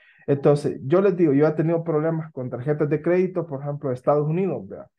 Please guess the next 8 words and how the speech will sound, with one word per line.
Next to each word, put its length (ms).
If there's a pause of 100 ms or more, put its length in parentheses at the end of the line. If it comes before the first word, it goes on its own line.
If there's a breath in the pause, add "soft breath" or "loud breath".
(520)
Que 140
tienen 320
fondo 640
y 160
Facebook 340
las 120
rechaza, 460
¿sí? 220